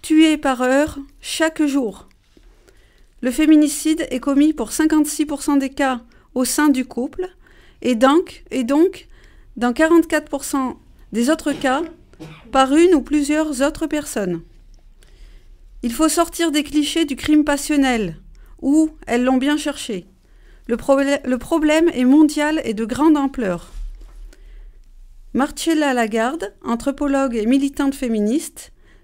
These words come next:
nous alerte sur trois points essentiels de vigilance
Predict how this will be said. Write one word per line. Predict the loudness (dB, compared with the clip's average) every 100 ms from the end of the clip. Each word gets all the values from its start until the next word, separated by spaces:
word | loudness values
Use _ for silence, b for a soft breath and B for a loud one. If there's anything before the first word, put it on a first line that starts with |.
| -2
nous | 2 4 4
alerte | 2 0 -2 -8
sur | -6 -8 -8
trois | -4 -2 -2
points | -2 0 0
essentiels | -2 -2 -4 -2 -4 -2 -4 -8 b b
de | -6
vigilance | -4 -2 -4 -2 -4 -4 -10 -14